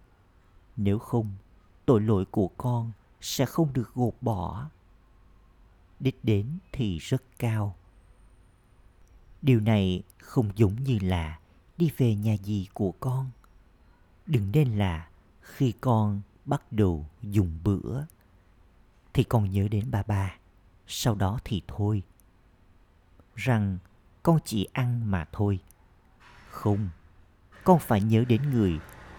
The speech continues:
trong suốt thời gian con dùng bữa. Điều này cần đến nỗ lực. Con không thể nhận được vị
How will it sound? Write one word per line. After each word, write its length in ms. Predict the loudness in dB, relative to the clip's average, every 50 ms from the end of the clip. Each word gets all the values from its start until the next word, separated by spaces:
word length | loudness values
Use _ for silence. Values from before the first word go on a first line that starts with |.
| -20 -4 0
trong 160 | 2 2 2
suốt 260 | 0 -4 -2 -2 -2 -2 -2 -8 -18 -20 -20 -16 -4
thời 200 | 0 2 2 2 2 0
gian 360 | -2 -2 0 0 -2 -4 -6 -8 -12 -12 -4
con 360 | 0 2 2 2 2 0 -2 0 0
dùng 220 | 0 0 0 -2 0
bữa. 360 | 0 0 0 -2 -4 -6 -8 -10 -14 -20 -20 -20 -20 -20 _ _ _ _ _ -20 -20 _ _ _ _ _ _ _ _
Điều 140 | 2 2 2
này 200 | 4 4 2 2 2 0
cần 160 | 0 0 2 2
đến 160 | 0 0 0 -2 0
nỗ 200 | 2 2 2 2
lực. 240 | 0 0 -2 -2 -2 -4 -12 -20 _ _ -20 -20 _ _ _ _ -20 -20 _ _ _ _ _ _ _ _ _ -2
Con 260 | 0 2 2 2 2
không 200 | 0 0 -2 2
thể 140 | 2 2 2
nhận 220 | 4 2 0 2
được 240 | 2 0 0 0 -2 -8 -16 -8
vị 240 | 0 0 0 0